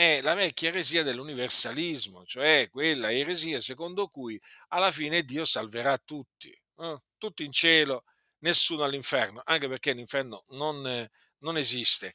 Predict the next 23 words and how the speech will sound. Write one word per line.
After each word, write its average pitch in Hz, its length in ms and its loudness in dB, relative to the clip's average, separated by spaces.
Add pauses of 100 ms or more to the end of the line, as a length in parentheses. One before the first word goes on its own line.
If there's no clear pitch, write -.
(220)
e 139 140 -4
se, 165 540 8
eh, 143 60 0
se 175 180 6
esiste 147 680 -2 (500)
è 156 120 -4
vuoto. 175 580 -4 (1700)
Per 175 220 0
cui, 165 400 -6
eh, 120 420 -6
voglio 151 300 -2
dire, 117 680 -2 (280)
eh, 107 1600 -8 (520)
cioè 156 200 0
noi 170 160 -2
dobbiamo 151 360 -4
stare 151 360 4
attenti, 131 640 0
perché 143 480 2
le 151 160 0
vecchie 175 400 2
eresie 139 680 0
esistono, 147 800 2